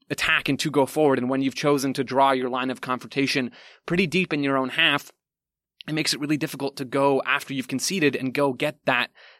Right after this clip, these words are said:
that game winner, or go get that at least go ahead goal and, and force Italy back a little bit more. There were some changes that Southgate tried to make, right? Uh, they, they stepped up a little bit farther, further forward and, and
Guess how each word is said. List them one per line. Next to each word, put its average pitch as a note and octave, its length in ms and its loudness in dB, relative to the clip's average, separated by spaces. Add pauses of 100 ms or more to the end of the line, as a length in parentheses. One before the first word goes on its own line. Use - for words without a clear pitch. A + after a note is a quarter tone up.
that C#3+ 140 -2
game D3 180 4
winner, A#2+ 220 0
or - 40 -8
go C#3 140 2
get D3+ 220 0
that C3 180 0
at C3+ 80 -8
least C3 220 -6
go C#3 120 2
ahead B2+ 280 -2
goal C3 260 8
and, A#2+ 240 -4
and C3+ 160 -6
force C3 420 0
Italy C3 300 -2
back A#2+ 320 -2
a C3 100 -4
little B2+ 240 -2
bit A#2+ 200 -2
more. C3 340 2 (400)
There F#3 100 8
were G3 140 8
some G#3 240 4
changes C3 400 2
that - 140 -4
Southgate A#2+ 460 -2
tried B2 320 -2
to B2+ 60 -8
make, A#2+ 320 -4
right? B2+ 360 0 (100)
Uh, A2+ 300 0 (120)
they, B2+ 280 -4
they B2+ 160 0
stepped - 260 0
up C3 120 2
a C#3 40 0
little C3 220 2
bit - 180 -6 (140)
farther, C3+ 560 2
further D3 260 2
forward C3+ 540 6
and, A#2+ 160 -4
and B2 200 -6